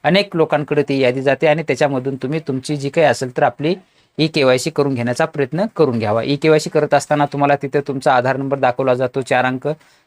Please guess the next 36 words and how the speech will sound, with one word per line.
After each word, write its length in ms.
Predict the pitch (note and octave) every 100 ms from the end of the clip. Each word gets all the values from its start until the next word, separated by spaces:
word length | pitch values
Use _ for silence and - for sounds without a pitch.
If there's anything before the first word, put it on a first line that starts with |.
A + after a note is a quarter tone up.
| -
तुम्हाला 220 | D3 D3+
तिथे 280 | D3+ D3 D#3
एकूण 260 | D3 E3
बाधित 240 | D3 C3+ D3+
क्षेत्र 300 | - D3+ D#3
किती 200 | D3 D3+
झालेलं 300 | C#3+ C3 C3+
आहे, 100 | C3+ C#3
गट 160 | D3 D3+
नंबर 240 | D3 D3+ D3+
तुमचा 240 | D3+ D3+
कोणता 360 | D3 D3 C#3 C#3
आहे, 220 | A#2+ C3 D3+ _ - _ -
त्यापैकी 320 | D3 D3+ D#3
तुम्हाला 280 | D#3 D#3 D#3
मिळणारं 400 | D3+ D#3+ F#3 G3
अनुदान 420 | E3 E3 F3 G3
किती 280 | F#3+ D#3+ C#3
आहे 160 | B2 B2
ते 180 | - D#3
सविस्तर 400 | E3 E3+ - F3+
माहिती 260 | C#3+ C#3+
तिथे 240 | C#3+ - C#3+
दाखवली 400 | B2+ B2 C#3 C#3+
जाते. 260 | C#3 D3+ E3+
संपूर्ण 420 | D3 B2+ C#3+ D3
व्यवस्थित 360 | C#3+ C#3 C#3 D3
तुम्ही 160 | D3 C#3+
ते 200 | C#3 D#3 F3+ _ _ _ -
पाहून 200 | C3+ D3+
त्यानंतर 360 | C#3+ C3 B2
आपली 220 | B2+ B2+ C3+
ईकेवायसी 400 | B2+ A#2+ A#2 F3
करून 280 | D#3 B2
घ्यायची 220 | G#2+ G2
आहे. 80 | G#2